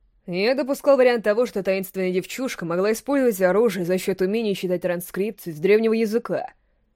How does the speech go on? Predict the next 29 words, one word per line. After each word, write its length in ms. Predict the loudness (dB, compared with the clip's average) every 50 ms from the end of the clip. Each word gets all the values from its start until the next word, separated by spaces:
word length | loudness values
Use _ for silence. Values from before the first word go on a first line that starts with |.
| _ _ -8
Но 240 | -4 0 0 0 0
что, 180 | -2 -2 0
если 240 | 0 0 0 0 0
она 200 | 0 0 0 -2
слышала, 460 | -2 -2 -2 -2 -2 -2 -2 -4 -8
как 160 | -6 -4 -2
атакуют 420 | -2 0 0 0 0 2 0 0 0
некоман, 680 | 0 -2 -2 -2 -2 -2 -2 -4 -4 -6 -8 -10 -14 _ _ _ _ _ _ _ _ _ _ _ _
или 220 | -6 -2 0 2 4
его 180 | 4 6 6 6
подручные, 800 | 6 6 4 4 4 2 0 -2 -8 -8 -6 -6 -8 -8 -16 -20 _ _ _ _ _ _ _
и 120 | -8 -6
смогла 400 | -6 -2 0 2 2 4 2 2
все 180 | 0 0 2 4
это 140 | 4 4 4
повторить? 640 | 2 2 2 4 4 4 4 0 -6 -12 -20 -20 _ _ _ _ _ _ _ _ _ _ -2
Такой 380 | 2 2 2 2 2 0 2
расклад 400 | 2 2 2 2 0 0 0 0
меня 160 | 0 -2 -2
совершенно 400 | 0 4 2 2 4 2 -2 -2
не 80 | 0 -2
устраивал, 560 | -2 -4 -4 -4 -2 0 0 0 -2 -4 -6
поскольку 460 | -4 -6 -6 -4 -2 -2 0 2 2
в 60 | 4 4
любой 260 | 4 4 4 2 2
момент 560 | 2 0 0 0 -2 -2 -4 -6 -6 -10 -12 -12
использования 680 | -12 -12 -8 -4 -2 0 0 0 0 -2 -2 -2 -2
силового 480 | -2 0 2 2 4 4 4 4 4 2
оружия 540 | 2 2 0 -2 -2 -4 -6 -6 -6 -8